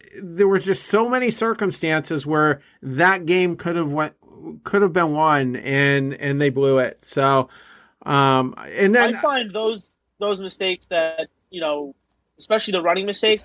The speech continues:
Speaker 2: a lot of those recently have been on the third base coach. I find he, he's letting the runners make up their own mind as to whether or not they wanna go home, and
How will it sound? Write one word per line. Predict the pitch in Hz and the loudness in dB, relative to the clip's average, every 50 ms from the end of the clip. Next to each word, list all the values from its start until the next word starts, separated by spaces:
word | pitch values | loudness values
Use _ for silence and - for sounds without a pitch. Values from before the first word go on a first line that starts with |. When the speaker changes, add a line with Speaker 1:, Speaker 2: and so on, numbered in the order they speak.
| - _ _ _ - | -18 _ _ _ -4
Speaker 2:
a | 208 | -2
lot | 196 214 302 359 440 | 2 4 4 4 2
of | 427 311 | 2 2
those | 254 247 254 220 196 | 2 2 2 -2 -8
recently | 208 254 294 - 311 233 202 | -8 -8 -8 -6 -6 -4 -4
have | 185 175 - | -6 -4 -4
been | 190 190 | -4 -4
on | 185 180 175 | -4 -6 -8
the | 165 | -10
third | - - 180 175 165 | -10 -8 -8 -8 -8
base | 170 165 165 160 | -8 -10 -10 -10
coach. | - _ 151 127 113 _ _ _ _ _ _ _ _ _ _ | -10 _ -10 -10 -10 _ _ _ _ _ _ _ _ _ _
I | - 165 160 | -2 -2 -2
find | - - 156 151 147 147 | 0 -4 -4 -4 -4 -4
he, | 160 190 196 190 | -6 -8 -6 -4
he's | 220 214 196 | -4 -4 -2
letting | 190 208 220 247 277 302 277 | 2 2 2 4 2 2 2
the | 254 214 | 2 2
runners | 196 202 202 202 208 190 - | 2 2 2 2 0 0 0
make | 190 185 190 - | -2 -2 0 0
up | 202 196 | -2 -2
their | - 180 170 | 0 0 0
own | 165 170 175 165 | 0 0 -2 -4
mind | 160 151 151 165 175 175 165 160 | -6 -6 -4 -4 -4 -4 -6 -8
as | 151 - | -12 -10
to | 160 | -6
whether | 151 151 151 156 | -4 -4 -2 -4
or | 156 | -4
not | 156 156 156 156 | -2 -4 -4 -4
they | - 151 | -4 -8
wanna | 147 143 151 151 151 143 | -6 -6 -6 -8 -8 -6
go | 156 151 139 | -6 -8 -6
home, | 135 143 139 143 147 156 170 _ _ _ _ _ _ _ _ _ _ _ _ _ _ _ | -6 -8 -6 -6 -6 -8 -10 _ _ _ _ _ _ _ _ _ _ _ _ _ _ _
and | 160 165 160 156 151 151 151 147 147 147 | -2 0 2 2 2 0 -2 -6 -10 -16